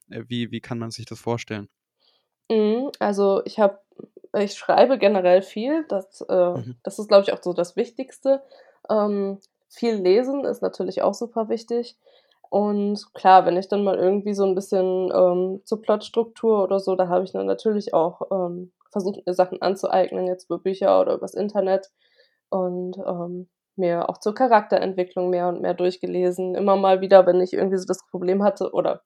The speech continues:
Speaker 2: das Gefühl hatte, ich stecke fest im Buch, dass ich dann,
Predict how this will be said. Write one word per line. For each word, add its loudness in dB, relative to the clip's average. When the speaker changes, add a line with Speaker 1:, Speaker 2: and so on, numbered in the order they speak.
Speaker 2:
das -6
Gefühl -2
hatte, 0
ich -6
stecke -2
fest 2
im -6
Buch, -8
dass -6
ich -12
dann, -4